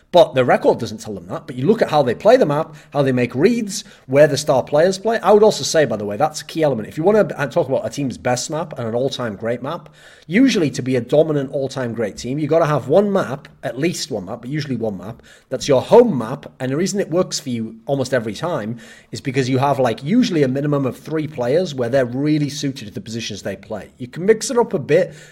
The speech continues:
You gotta have at least three players, and that makes the backbone of how it works for you on that map, and you can get a lot of consistency out of that 'cause they play the map very, very well. Now,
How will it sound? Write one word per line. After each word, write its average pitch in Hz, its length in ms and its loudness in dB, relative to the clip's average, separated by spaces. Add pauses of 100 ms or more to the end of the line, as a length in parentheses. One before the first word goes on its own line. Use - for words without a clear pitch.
You 147 100 -6
gotta 202 160 6
have 165 160 6
at 131 80 2
least 143 400 -2
three 139 240 -2
players, 120 340 0
and 120 80 -4
that 156 120 -4
makes 156 180 -4
the 135 80 -4
backbone 147 540 -2
of 104 100 -6
how 113 220 -4
it 101 100 -6
works 175 320 -2
for 185 120 -10
you 175 100 2
on 165 80 0
that 147 140 -4
map, 151 220 -4 (240)
and 127 140 -4
you 123 60 -4
can 131 120 -4
get 123 140 0
a 120 60 -2
lot 143 220 2
of 131 60 -2
consistency 113 640 -8
out 98 60 -6
of 95 60 -12
that 110 160 -6
'cause 113 160 -10
they 113 80 -4
play 117 200 -2
the 110 120 -6
map 110 200 -6
very, 113 220 -6
very 110 200 -6
well. 117 360 -6 (1120)
Now, 131 640 0